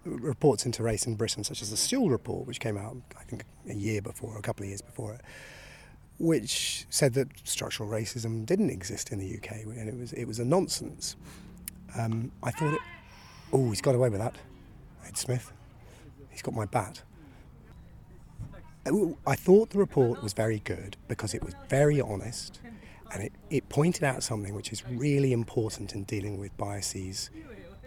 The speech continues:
in society that were reflected in, in, in the game. And that is that if you isolate race from other issues such as poverty, socioeconomic status, misogyny, all of those things are in the report as well. You,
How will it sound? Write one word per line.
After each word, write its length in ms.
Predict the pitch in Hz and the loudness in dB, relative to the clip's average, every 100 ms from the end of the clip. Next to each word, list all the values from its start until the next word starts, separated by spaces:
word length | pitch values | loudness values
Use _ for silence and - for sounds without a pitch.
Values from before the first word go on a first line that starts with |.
| - | 2
in 180 | 147 131 | 4 6
society 840 | - - 143 127 110 - 87 117 - | 6 8 10 8 6 0 -2 -4 4
that 100 | - 120 | 6 8
were 120 | 127 | 8
reflected 600 | 123 - 127 113 - 104 | 6 6 2 2 -2 0
in, 240 | 107 104 - | 0 -2 0
in, 240 | 131 110 110 | 4 4 6
in 140 | 151 113 | 6 6
the 80 | |
game. 380 | 110 131 104 - - - - - - - - | 8 6 6 -2 -12 -16 -16 -14 -16 -16 -4
And 100 | 123 | 4
that 160 | 135 156 | 6 6
is 300 | 120 98 - - - - | 4 2 -4 -8 -14 0
that 100 | 117 | 2
if 160 | - | 2
you 120 | 123 - | 0 2
isolate 600 | 131 156 - 147 113 107 | 4 4 4 4 2 0
race 580 | 110 92 92 - - - - - - | -2 -2 -6 -6 -6 -10 -16 -20 -12
from 300 | - 117 117 - | -2 0 0 2
other 280 | 131 113 | 4 4
issues 380 | 95 - 95 95 | 2 0 0 -4
such 320 | - - - | -4 -2 -4
as 140 | 98 - - | -4 -8 2
poverty, 600 | - 123 139 - 147 147 - | 4 4 2 0 -2 -4 -8
socioeconomic 840 | - - 131 - 120 - 123 127 - | -2 4 4 4 0 2 2 2 0
status, 560 | 127 120 - 139 - - - | 0 0 -2 -6 -6 -8 -4
misogyny, 580 | 101 - 131 - 131 131 | 0 6 6 6 4 6
all 180 | 127 175 | 8 8
of 80 | 165 | 8
those 180 | 143 | 6
things 240 | - 127 107 | 6 4 4
are 80 | 113 | 0
in 80 | |
the 60 | 107 | 0
report 320 | 104 - 95 | -2 -2 -2
as 100 | 98 | -2
well. 180 | 123 - | -2 0
You, 220 | 120 123 | -2 -4